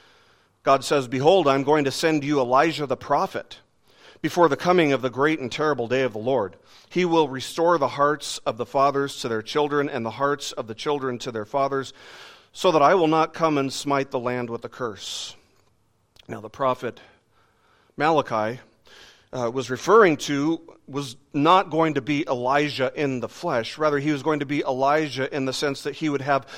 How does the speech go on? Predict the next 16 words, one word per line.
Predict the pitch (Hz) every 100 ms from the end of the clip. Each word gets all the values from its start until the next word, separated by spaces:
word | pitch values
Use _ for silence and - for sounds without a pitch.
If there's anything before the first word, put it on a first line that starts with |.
| - 147
Elijah's | 139 139 127 131 -
faith. | - 135 110 - _ _ - - -
He | -
would | 170
have | 151 175
Elijah's | 156 147 156 143 139 127 - -
boldness. | 127 151 160 143 117 101 - - -
He | 170
would | 156
have | 156 147
his | 151 127
power. | - 151 160 139 104 -
He | - 175
would | 156
have | 165 156
his | 143 160 131